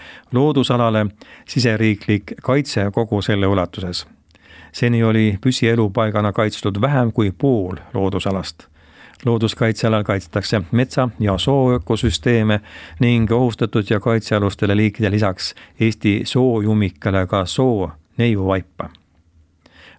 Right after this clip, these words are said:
Looduskaitsealal kehtestatakse rangem kaitsekord, kus teatud erisustega on keelatud nii majandustegevus kui loodusvarade kasutamine.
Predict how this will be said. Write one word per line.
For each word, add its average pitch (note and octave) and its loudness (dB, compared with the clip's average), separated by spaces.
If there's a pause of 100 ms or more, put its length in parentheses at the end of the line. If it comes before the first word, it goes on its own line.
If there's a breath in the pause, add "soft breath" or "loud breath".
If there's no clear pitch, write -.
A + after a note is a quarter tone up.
Looduskaitsealal A2+ 0
kehtestatakse G#2+ -2
rangem G2+ 0 (180)
kaitsekord, A#2+ 0 (500 loud breath)
kus A#2+ -2
teatud A#2+ 0
erisustega A#2+ 0
on A2 0
keelatud G2 0
nii A2+ 4
majandustegevus A#2+ 0
kui G#2 0 (300 loud breath)
loodusvarade A2 0
kasutamine. G2 -4